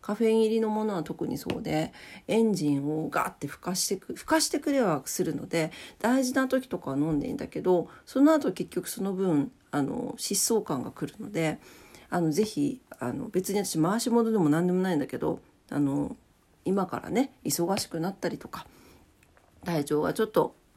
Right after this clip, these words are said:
あの、芳しくないなとか、なんかこう忙しくて体力がこうちょっと減ってんなとかいう時はね、ぜひ、あの、こういうノンカフェインの、他にもあるんじゃないかな、探したらね。まあ、たまたまオクラはこれに、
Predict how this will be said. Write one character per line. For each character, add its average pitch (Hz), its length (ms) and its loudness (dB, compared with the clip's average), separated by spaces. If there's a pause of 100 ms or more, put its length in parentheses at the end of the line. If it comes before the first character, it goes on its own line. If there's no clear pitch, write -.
(140)
あ 147 100 -4
の、 147 120 -4
芳 175 320 -2
し - 60 -8
く - 100 -6
な 202 160 -4
い - 20 -6
な 233 120 -2
と 226 100 -2
か、 - 180 -8 (460)
な - 100 -4
ん - 20 -6
か - 120 -10
こ 160 60 -2
う - 20 2
忙 180 300 2
し 226 100 -4
く 185 80 -2
て 165 120 0
体 202 260 0
力 156 240 0
が 139 380 0
こ 147 360 -4
う - 120 -20
ち - 80 -12
ょ - 20 -20
っ - 20 -20
と 151 140 -2
減 190 220 -4
っ - 20 -20
て 226 220 0
ん 226 60 2
な 233 120 4
と - 160 -6
か - 240 -16 (460)
い 185 80 0
う 190 60 0
時 240 240 -4
は - 80 -10
ね、 165 300 -6
ぜ 170 120 -4
ひ、 131 240 -6 (100)
あ 135 80 -6
の、 131 100 -4
こ - 200 -6
う 151 40 0
い 147 40 2
う - 20 2
ノ 165 140 2
ン 185 80 0
カ 214 120 -4
フ 214 100 -2
ェ 180 100 2
イ 139 80 0
ン 139 40 -2
の、 - 80 -4
他 - 280 0
に 605 100 6
も 392 160 4
あ 214 60 2
る 480 140 2
ん 381 40 0
じ 349 60 -2
ゃ 147 60 -2
な 98 120 -2
い - 40 -10
か 92 120 -6
な、 160 100 -6
探 156 240 -4
し 160 60 -10
た - 100 -14
ら 147 120 -12
ね。 143 200 -10
ま 190 160 -2
あ、 160 60 -2
た - 200 -4
ま 269 100 4
た 285 100 2
ま 269 140 8
オ 262 80 4
ク 262 100 2
ラ 254 80 8
は 240 120 6
こ 233 140 2
れ 214 120 4
に、 208 260 2